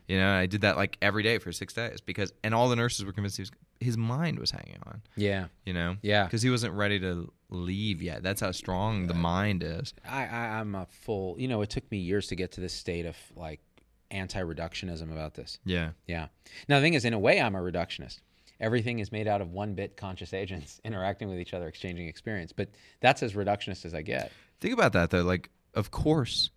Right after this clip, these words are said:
Speaker 1: how could you have, uh, complex structures if they didn't have very simple rules
Speaker 2: Exactly right.
Speaker 1: that they followed?
Speaker 2: And I actually don't think they're infinite all the way down. I think it, there is a lower
Speaker 1: The big problem with Hoffman's theory is you can't measure it.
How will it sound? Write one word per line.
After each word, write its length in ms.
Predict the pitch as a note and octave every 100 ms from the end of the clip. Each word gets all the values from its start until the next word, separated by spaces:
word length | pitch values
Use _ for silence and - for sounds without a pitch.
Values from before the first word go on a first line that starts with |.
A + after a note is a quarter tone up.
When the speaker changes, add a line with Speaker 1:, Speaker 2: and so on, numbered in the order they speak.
| -
Speaker 1:
how 180 | C3
could 160 | C#3+ D#3
you 80 | A#2+
have, 320 | G#2+ G#2+ A#2
uh, 380 | E2+ E2+ D#2+ D#2 -
complex 540 | G2 F2+ F#2+ E2+ -
structures 600 | - F#2 - F2 E2 - -
if 160 | E2+
they 120 | F2
didn't 200 | E2+ F2
have 160 | E2+ D#2+ -
very 260 | - E2+ F2
simple 400 | - E2+ F2 E2+
rules 300 | E2 F2+ F2
Speaker 2:
Exactly 360 | G2+ G2+ A2
right. 220 | B2+ D#3 - -
Speaker 1:
that 100 | -
they 120 | E2+
followed? 480 | - E2 D#2+ D2+ F#2+ - - -
Speaker 2:
And 100 | C#3
I 40 |
actually 240 | D#3+ F#3 E3+
don't 200 | D3+ C#3+
think 260 | D3+ C3+ -
they're 400 | A2+ G2 F#2+ - -
infinite 440 | C3 D#3+ B2+ F#2
all 140 | E2 D#2+
the 80 |
way 120 | D#2 D#2
down. 460 | D#2+ D#2 E2 G2 - _ _
I 120 | -
think 340 | F#2 - G2 F#2+
it, 160 | E2+
there 160 | - F#2
is 240 | - G#2+
a 80 | G2+
lower 680 | F#2 F2 F#2 F#2+ F2+ F2+ F2+ _ _
Speaker 1:
The 80 | A2
big 180 | E3
problem 160 | F3+ F#3
with 120 | A#2+
Hoffman's 420 | F2+ F2 - F#2+
theory 160 | - F#2
is 80 | E2+
you 80 | E2+
can't 200 | F2 C#2+
measure 280 | D#2 F#2
it. 240 | F2 E2+